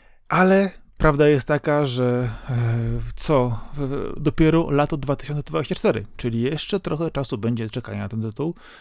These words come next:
i sprawdzenia, czy oczywiście, e, w sumie legenda, która obrosła wokoło niego, jest cały czas, e, tak samo smaczna i słodka.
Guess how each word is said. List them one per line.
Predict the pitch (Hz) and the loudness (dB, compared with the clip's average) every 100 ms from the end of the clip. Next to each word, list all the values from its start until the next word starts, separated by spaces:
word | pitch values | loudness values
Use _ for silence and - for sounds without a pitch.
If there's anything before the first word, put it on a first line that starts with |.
| - | -6
i | |
sprawdzenia, | - 175 135 151 | -2 -2 -2 -4
czy | 160 | -2
oczywiście, | 151 117 117 - 165 214 - | -2 -2 -4 -2 -2 -2 -6
e, | 156 156 165 - - _ _ 151 147 _ _ - | -4 -4 -6 -18 -20 _ _ -20 -20 _ _ -12
w | - | -4
sumie | 147 135 139 135 - | -2 -2 -4 -6 -2
legenda, | 135 131 160 147 101 - | 2 4 4 4 2 -4
która | - 123 | -4 -4
obrosła | 123 117 120 110 123 | -2 0 0 0 -2
wokoło | 117 160 151 156 | -2 2 2 2
niego, | 165 202 262 - - - | 2 2 2 0 -10 -2
jest | 143 - | -2 0
cały | 131 135 | -2 -2
czas, | 131 135 - | -2 -4 -2
e, | 123 | -2
tak | 123 131 - | -2 -4 -4
samo | 110 120 131 | -2 -2 -4
smaczna | - 107 - 131 131 | -4 -6 -4 -4 -4
i | 139 131 - | -2 -4 -4
słodka. | - - 151 180 - - | -4 -2 0 0 -2 -12